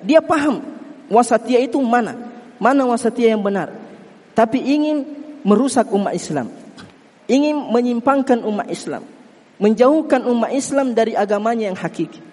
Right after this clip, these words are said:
Sehingga membuat-buat definisi atau ukuran wasatiyah dan mengklaim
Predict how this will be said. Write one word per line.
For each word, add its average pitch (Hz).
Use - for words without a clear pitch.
Sehingga 208
membuat-buat 226
definisi 208
atau 180
ukuran 262
wasatiyah 214
dan 220
mengklaim 208